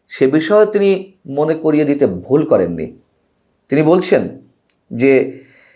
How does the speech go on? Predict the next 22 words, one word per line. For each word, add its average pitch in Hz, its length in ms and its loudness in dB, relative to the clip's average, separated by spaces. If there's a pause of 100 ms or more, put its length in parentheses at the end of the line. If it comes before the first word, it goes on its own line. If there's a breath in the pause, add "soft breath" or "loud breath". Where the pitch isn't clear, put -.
(420 loud breath)
শেখ 196 220 -2
হাসিনার 196 380 0
সাম্প্রতিক 202 420 0
মন্তব্য 180 420 0 (200)
পরিস্থিতিকে 170 500 2 (160)
জটিল 165 260 0
করে 180 160 2
তুলেছে। 185 420 0 (1120 soft breath)
শেখ - 240 -2
হাসিনার 165 320 0 (140)
বিবৃতির 165 440 0
কারণে 170 320 0 (220)
নানান 131 300 0
সময় 156 200 0
যে 143 60 0 (100)
মন্তব্য, 139 300 -2 (160)
বক্তব্য 131 400 0
দিচ্ছেন, 131 400 0 (960 soft breath)
আমরা 143 240 2
কিছুটা 143 420 -2 (380)
ফাটা 160 440 0 (420)
লাঠিতে 127 380 -2